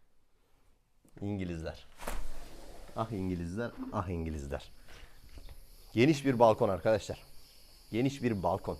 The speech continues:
Çok güzel bir balkon. Ön tarafta havuz. Yan tarafın havuzu dolu. Nasıl güzel gözüküyor. Bakar mısın Hakan? Hemen insanın içine atlayası geliyor. Çok güzel gözüküyor. Kaçırmayın arkadaşlar, kaçırmayın. Müstakil bu fiyatlara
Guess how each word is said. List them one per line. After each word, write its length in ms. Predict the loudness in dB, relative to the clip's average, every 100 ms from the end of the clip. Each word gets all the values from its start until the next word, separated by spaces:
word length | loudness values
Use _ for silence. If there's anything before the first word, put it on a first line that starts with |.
| -2
Çok 260 | -2 0
güzel 260 | 0 0 2
bir 140 | 0
balkon. 300 | 0 -2 -4 -14 -18 -20 -4
Ön 160 | 4 4
tarafta 420 | 6 4 4 -2
havuz. 300 | -2 -4 -6 -18 -18 -8
Yan 140 | -4 0
tarafın 300 | 2 2 4
havuzu 260 | 2 4
dolu. 220 | 2 2 2
Nasıl 220 | 0 -2
güzel 280 | 2 2 2
gözüküyor. 380 | -4 -6 -6
Bakar 220 | -4 -2 -2
mısın 220 | -4 -8
Hakan? 240 | -8 -10 -16 -20 -16 -8
Hemen 220 | -4 -2
insanın 340 | -2 -2 -4
içine 240 | -4 -4 -4
atlayası 440 | -4 -6 -6 -6
geliyor. 280 | -6 -4 -6 -10 -20 -20 -4
Çok 300 | 0 0 -2
güzel 220 | 2 4
gözüküyor. 480 | 4 0 -2 2 2 0 -18 2
Kaçırmayın 500 | 4 6 8 8 8
arkadaşlar, 520 | 6 6 4 4 0
kaçırmayın. 480 | 0 -2 2 2 0
Müstakil 480 | -4 -4 -2 -2 -2
bu 60 | -2
fiyatlara 500 | 2 0 2 0